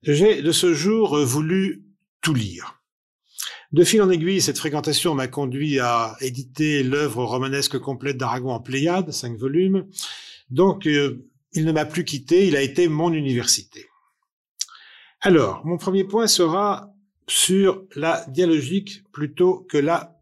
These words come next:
dialectique, pour essayer de comprendre ce qui m'est arrivé.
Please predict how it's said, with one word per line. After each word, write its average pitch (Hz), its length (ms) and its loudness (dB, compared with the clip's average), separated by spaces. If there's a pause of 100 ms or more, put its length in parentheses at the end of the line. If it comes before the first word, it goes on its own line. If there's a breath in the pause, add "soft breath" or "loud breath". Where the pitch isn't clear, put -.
dialectique, 127 960 -4 (1300 loud breath)
pour 151 140 2
essayer 175 340 0
de 151 180 2
comprendre 165 480 -4
ce - 40 -4
qui 156 80 -4
m'est 143 160 -6
arrivé. 110 480 -8